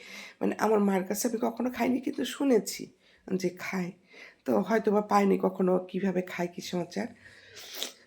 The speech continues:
তো যাই হোক, বিয়ের বাসার থেকে এটা নিয়ে আসলাম, নিয়ে আসি কেটে নিলাম এরকম মোটা মোটা করে।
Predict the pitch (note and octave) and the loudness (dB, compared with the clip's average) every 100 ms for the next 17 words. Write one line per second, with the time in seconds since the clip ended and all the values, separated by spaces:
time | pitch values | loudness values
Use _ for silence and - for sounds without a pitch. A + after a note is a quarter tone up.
0 | - B3+ G#3 B3 B3+ C4 C4 - A#3+ A3 | 2 4 8 8 8 4 0 -8 0 2
1 | A#3 G#3+ G#3 A#3 A3+ A3 A3+ A3 A3 G#3 | 4 4 0 -2 -4 -2 0 2 2 4
2 | G3+ G3 G3 A3 G3+ F#3 - G3 G#3 G3 | 2 2 -2 2 2 2 -2 -4 -4 0
3 | G3 G3+ G3+ G3 F#3 F#3+ - F#3 F#3 F#3 | 0 2 2 2 -2 -4 -2 0 0 0
4 | F3+ F3+ F#3+ F#3 G3 C#4 | -4 -4 -6 -6 -6 -6